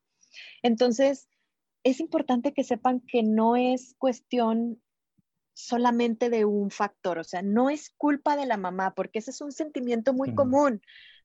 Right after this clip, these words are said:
Speaker 1: de,
Speaker 2: "Lo estás
Speaker 1: "No
Speaker 2: haciendo
Speaker 1: lo".
Speaker 2: mal", que le digan.
Speaker 1: Sí, sí, sí,
Speaker 2: Ujú.
Speaker 1: sí, o sea, eh, eh,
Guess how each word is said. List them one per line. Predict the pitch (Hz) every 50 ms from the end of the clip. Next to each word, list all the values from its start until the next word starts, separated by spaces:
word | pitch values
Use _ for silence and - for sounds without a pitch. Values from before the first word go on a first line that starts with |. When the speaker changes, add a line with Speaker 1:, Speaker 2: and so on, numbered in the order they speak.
| -
Speaker 1:
de, | 220 220 214
Speaker 2:
"Lo | 208 -
estás | - 180 156 165 165
Speaker 1:
"No | - 185 185 180
Speaker 2:
haciendo |
Speaker 1:
lo". | 180 175
Speaker 2:
mal", | 165 170 175 175 170 143 127
que | - 135
le | 123 120
digan. | 120 120 110 - - 247
Speaker 1:
Sí, | 233 214 196 180 160 160 _ _ _ _ _ _ _
sí, | - - - 269 277 277 262 262 254 220
sí, | 220 226 240
Speaker 2:
Ujú. |
Speaker 1:
sí, | 233 - - 240 233 226 208 208
o | 214 214
sea, | - 226 214 208 214
eh, | 214 220 _
eh, | - 202 220 214